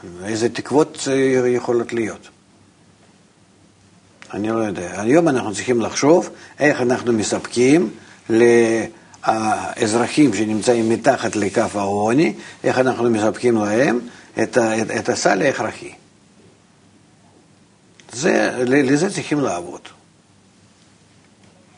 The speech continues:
ויחד עם זה ש-, שאנחנו נתחיל לדבר על חיבור העם, זה ייתן לנו באמת הרגשת הביטחון, ה-, ה-, הרגשת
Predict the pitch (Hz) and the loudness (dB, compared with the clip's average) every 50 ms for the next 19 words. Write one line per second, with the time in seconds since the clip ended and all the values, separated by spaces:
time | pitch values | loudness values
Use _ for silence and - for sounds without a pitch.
0 | - - 101 98 - - - - - - - 120 101 110 120 131 160 170 165 156 | -20 -18 -18 -16 -16 -16 -18 -18 -20 -20 -14 -6 0 2 6 6 6 6 6 4
1 | 147 165 151 151 151 190 196 170 - - 127 117 113 110 110 110 110 110 104 - | 0 2 2 4 4 4 2 2 2 2 2 2 2 2 2 2 0 0 -2 -4
2 | - - - - - - 117 117 131 139 127 127 131 135 127 123 120 113 - - | -8 -16 -20 -18 -4 -2 -2 0 0 0 0 0 2 2 4 4 2 0 -2 -10
3 | - - - 113 110 - - 160 175 165 160 139 120 117 104 110 113 110 147 139 | -12 -4 -4 -4 -4 0 4 4 6 6 6 4 4 2 2 0 0 2 2 2
4 | 135 110 95 - - 107 92 101 123 131 120 123 117 113 110 104 101 98 98 90 | 2 0 -2 -4 -4 -4 0 4 4 4 4 4 4 2 2 0 -2 -4 -6 -10
5 | - - - - - _ - 104 107 101 107 139 131 123 123 117 117 110 101 107 | -14 -18 -20 -20 -20 _ -6 -4 -4 0 2 2 2 4 4 4 2 2 2 0
6 | 107 113 123 127 120 123 117 104 98 98 92 - 127 120 127 113 110 120 120 117 | 0 2 2 0 2 0 -2 -2 -2 -4 -2 -2 0 0 0 -2 -2 -2 -2 -4
7 | 104 - - 113 110 107 104 101 92 - - - - - - - - 98 98 92 | -6 -6 -4 -2 -2 -2 -2 -4 -6 -8 -12 -18 -20 -20 -20 -10 -4 -4 -4 -2
8 | - - 110 110 101 104 104 101 98 - - - - - - 113 104 98 104 95 | -2 -2 0 0 2 0 0 -2 -4 -8 -16 -20 -12 -6 -4 -4 -2 -2 -2 0
9 | - 120 104 - | 0 -2 0 0